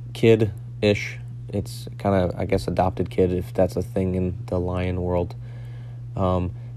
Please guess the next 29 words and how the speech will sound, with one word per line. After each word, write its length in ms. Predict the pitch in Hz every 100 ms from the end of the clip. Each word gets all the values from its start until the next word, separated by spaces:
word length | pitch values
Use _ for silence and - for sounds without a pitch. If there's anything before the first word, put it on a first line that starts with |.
| -
as 140 | 95
well 260 | 98 98 90
as, 360 | 92 90 85
uh, 240 | 92 87 85
Kiara, 500 | - 101 95 92 90
which 200 | 90 -
is 120 | 87
Nala's 560 | 90 90 87 87 87 -
and 220 | 90 85
Simba's 560 | - 90 87 87 - - - -
daughter. 380 | - 95 90 87 - - - - - -
Kinda 200 | - 92
like 200 | 90 85
a 300 | 90 87 87 -
love 320 | 98 90 87 -
there, 480 | 95 98 92 92 87 - - - -
a 80 | 95
love 200 | 92 -
story 260 | 95 95
there 320 | 92 98 98
as 140 | 95 90
well. 320 | 95 92 92
It's 120 | -
a 40 | 104
great 220 | 104 95
movie 260 | 95 92
as 120 | 87 90
well. 260 | 92 87 - - - -
Um, 320 | 92 90 87